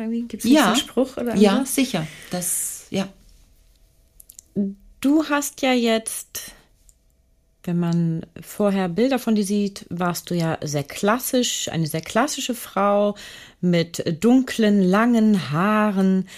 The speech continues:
Speaker 1: Die sind dann irgendwann ratzefatz, äh, kurz geschnitten worden und dann irgendwann kam auch das Grau durch, beziehungsweise hast du es mit Stolz getragen.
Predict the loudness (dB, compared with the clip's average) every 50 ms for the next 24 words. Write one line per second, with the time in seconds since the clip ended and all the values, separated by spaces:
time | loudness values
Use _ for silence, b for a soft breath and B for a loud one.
0 | B B B B B B -6 0 2 2 4 4 4 4 4 4 2 2 2 2
1 | 2 2 2 2 2 4 4 4 4 4 2 2 0 2 0 0 0 0 2 2
2 | 2 2 2 -2 -8 -8 -6 -2 0 2 2 2 0 -4 -6 0 2 2 2 0
3 | -2 -4 -4 -2 0 -2 0 0 0 2 2 4 4 4 4 4 2 2 2 2
4 | 0 B B B B B B B _ 2 2 4 4 4 4 4 4 4 4 2
5 | 2 2 2 0 0 2 2 2 4 2 2 0 -2 -6 -8 -4 0 2 2 2
6 | 2 0 0 0 0 0 0 0 -4 -8 -8 -6 -6 -6 -6 -8 -8 -6 -6 -2
7 | 0 0 2 2 2 2 0 0 0 0 2 2 2 2 0 -2 -4 -6 -6 -4
8 | -4 -2 0 2 4 4 2 2 0 0 0 0 0 -2 -4 -2 -4 -4 -4 -4
9 | -6 -4 -4 -4 -2 -2 -2 -2 -2 -2 -4 -6 -2 0 2 2 2 0 -2 -4
10 | -6 -6 -6 -6 -6 -8 -6 -2 0 0 2 0 0 -2 -2 -2 -2 -2